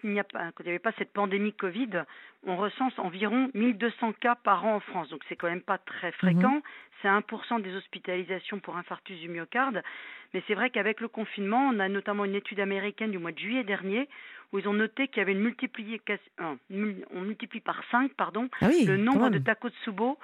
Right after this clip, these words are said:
Speaker 1: euh, sur cette période de mars-avril. Sur le plan pratique, là, par exemple, au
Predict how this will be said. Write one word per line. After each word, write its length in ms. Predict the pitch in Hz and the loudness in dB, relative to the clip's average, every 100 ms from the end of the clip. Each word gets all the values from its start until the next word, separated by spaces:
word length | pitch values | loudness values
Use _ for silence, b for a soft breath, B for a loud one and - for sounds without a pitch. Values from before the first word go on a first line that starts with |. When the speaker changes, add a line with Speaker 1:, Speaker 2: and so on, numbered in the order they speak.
| B B - | B B -4
Speaker 1:
euh, 120 | 190 - | -4 -4
sur 100 | - | -2
cette 180 | 240 - | -2 0
période 400 | 240 208 240 220 | 0 4 4 4
de 80 | 202 | 2
mars-avril. 640 | 208 233 - 202 175 147 - B B B B B B _ _ - - | 2 2 2 -2 -2 -8 -12 B B B B B B _ _ -16 0
Sur 100 | 247 | 0
le 40 | |
plan 140 | 277 262 | 2 2
pratique, 560 | 240 226 - 247 - - | 2 2 -2 -6 -6 -12
là, 180 | - 202 | 0 0
par 160 | 208 185 | 2 0
exemple, 340 | 190 202 | 0 -4
au 40 | - | -6